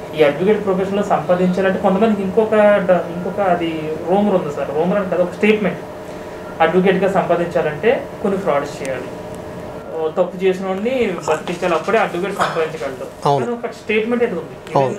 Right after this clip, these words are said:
Speaker 2: అది కరెక్టే, అది
Speaker 1: అది
Speaker 2: ఆ స్టేట్మెంట్ కరెక్టే. కానీ
Speaker 1: advocate సంపాదించాలంటే అలా చేయాల్సిందేనా?
Speaker 2: అలా అక్కర్లేదు, అది అక్కర్లేదు. నా, మా గురువు గారు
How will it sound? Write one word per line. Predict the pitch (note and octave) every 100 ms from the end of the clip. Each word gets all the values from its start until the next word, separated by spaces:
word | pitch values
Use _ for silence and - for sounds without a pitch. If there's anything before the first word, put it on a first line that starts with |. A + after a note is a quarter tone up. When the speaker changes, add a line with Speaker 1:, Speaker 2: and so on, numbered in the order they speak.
| - -
Speaker 2:
అది | A3+
కరెక్టే, | F3 A3+ F#3+
అది | F3 C#3+ - - -
Speaker 1:
అది | E3+ F#3 G3
Speaker 2:
ఆ |
స్టేట్మెంట్ | - F3 F#3+ A3+ G3+
కరెక్టే. | F3+ F3 F#3
కానీ | D3 A#3
Speaker 1:
advocate | F4 - C4 B3 -
సంపాదించాలంటే | F#3+ F#3 A3+ A3 A#3 A3
అలా | G3 F#3+
చేయాల్సిందేనా? | E3+ F#3 F#3 F#3+ - -
Speaker 2:
అలా | F3 G3+
అక్కర్లేదు, | F3 F3 C#3+ B2 -
అది | D#3+
అక్కర్లేదు. | D3 C3+ A#2+ - D#3
నా, | F#3+ B3+
మా | A3+
గురువు | F#3+ F3+ G#3
గారు | F#3 C3+ B2+